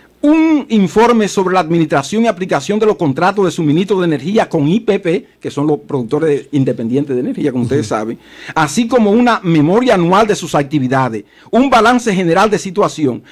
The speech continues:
Speaker 1: un estado de ingresos y egresos, un estado de origen y aplicación de fondos.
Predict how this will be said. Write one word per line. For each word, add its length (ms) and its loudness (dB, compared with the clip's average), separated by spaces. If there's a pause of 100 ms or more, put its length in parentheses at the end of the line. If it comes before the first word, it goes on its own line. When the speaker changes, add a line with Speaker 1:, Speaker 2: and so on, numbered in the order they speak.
(120)
Speaker 1:
un 200 4
estado 380 4
de 40 4
ingresos 520 0
y 60 0
egresos, 500 -2 (180)
un 160 2
estado 360 2
de 100 4
origen 500 0
y 100 0
aplicación 540 -2
de 100 0
fondos. 540 -6